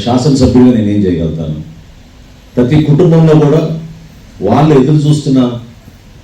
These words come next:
ఒక చక్కటి అవకాశం కోసం ఏ విధంగా ప్రభుత్వం నుంచి మీ అందరం కూడా దానికి తోడ్పడగలుగుతాం అనే దానిపైన ఖచ్చితంగా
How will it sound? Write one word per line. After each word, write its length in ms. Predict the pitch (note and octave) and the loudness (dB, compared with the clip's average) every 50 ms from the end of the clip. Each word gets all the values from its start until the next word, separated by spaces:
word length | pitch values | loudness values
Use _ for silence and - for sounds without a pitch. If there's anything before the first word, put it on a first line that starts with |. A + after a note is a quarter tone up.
| - | -8
ఒక 80 | F#2+ A2+ A2+ | -6 -6 -2
చక్కటి 260 | - C3+ - F3+ D#3+ D3 C#3 | -2 -2 0 0 0 0 0
అవకాశం 380 | D3+ D3+ F#3+ F#3+ F3+ E3 D#3 B2 A2 | 0 0 0 0 0 0 0 0 0
కోసం 240 | G#2+ G#2 - - - - - - - - - - - A2+ A#2 | 0 0 -2 -4 -8 -10 -12 -16 -20 -20 -20 -10 -2 0 2
ఏ 60 | C#3+ D#3 | 2 2
విధంగా 280 | D#3 D3+ D#3 D#3 D#3 D3+ C3+ | 2 2 2 2 2 2 2
ప్రభుత్వం 340 | C3 C3 C3+ C3+ C#3 C3+ B2+ C3 | 2 0 0 0 2 2 2 2
నుంచి 220 | A#2+ A#2+ B2+ A#2+ A2+ G#2 G2+ G#2 - - - - - - - - - - - - - | 2 2 0 0 0 0 -2 -6 -10 -14 -20 -20 -20 -20 -20 -20 -20 -20 -20 -12 -2
మీ 80 | G#2 A#2 A2+ | 0 2 2
అందరం 220 | A2 A#2 B2+ B2+ A#2+ A#2+ | 4 2 2 2 2 2
కూడా 120 | A#2+ A#2 A2 | 0 0 0
దానికి 200 | G#2+ G#2 G2+ G2 G2 G#2+ | 0 -2 -2 -4 -4 -2
తోడ్పడగలుగుతాం 580 | G#2+ G2 - G2 F#2+ F#2+ G2 F#2+ F#2+ F#2+ F#2+ F#2 | -2 -2 0 0 0 0 0 0 -2 -2 -2 -2
అనే 100 | F#2 F#2 F#2 F#2 | -2 -2 -2 -2
దానిపైన 400 | F#2 G#2+ A2 G#2+ A2 G#2 G#2 G#2+ G2 F2 - - - - - - - - - - - - - - - | -2 -2 -2 -2 0 0 0 0 0 -2 -6 -10 -14 -18 -20 -20 -20 -20 -20 -20 -20 -20 -20 -4 -2
ఖచ్చితంగా 500 | C3 C3 - - - F3+ E3+ D3+ B2 - | -2 0 0 0 0 2 2 2 2 0